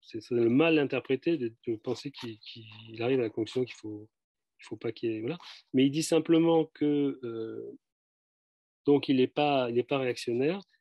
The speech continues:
mais il n'est pas libéral non plus, parce qu'il considère que, euh, il manque quelque chose à ces individus modernes qui sont, euh, qui sont pas assez intégrés, soutenus, qui souffrent en fait de ce qu'il appelle à un moment dans le livre, il appelle ça le mal de l'infini,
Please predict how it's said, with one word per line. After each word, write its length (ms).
mais 100
il 60
n'est 80
pas 160
libéral 480
non 140
plus, 200
parce 180
qu'il 120
considère 640
que, 280
euh, 560
il 100
manque 260
quelque 240
chose 380
à 40
ces 260
individus 460
modernes 460
qui 140
sont, 540
euh, 240
qui 100
sont 200
pas 220
assez 520
intégrés, 640
soutenus, 840
qui 140
souffrent 440
en 60
fait 460
de 220
ce 100
qu'il 160
appelle 300
à 40
un 40
moment 240
dans 160
le 60
livre, 180
il 60
appelle 200
ça 140
le 140
mal 260
de 80
l'infini, 640